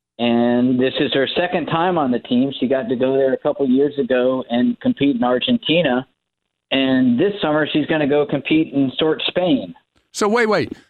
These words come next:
Speaker 2: Your daughter is the best in her sport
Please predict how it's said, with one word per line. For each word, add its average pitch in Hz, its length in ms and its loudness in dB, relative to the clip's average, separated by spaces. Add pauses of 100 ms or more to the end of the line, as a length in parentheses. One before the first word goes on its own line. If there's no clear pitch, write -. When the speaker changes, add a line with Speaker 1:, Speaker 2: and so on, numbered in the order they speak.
(140)
Speaker 2:
Your 196 280 2
daughter 185 680 0 (640)
is 165 200 0
the 139 180 -2
best 139 840 -2 (880)
in 208 280 0
her 190 380 0
sport 139 600 -2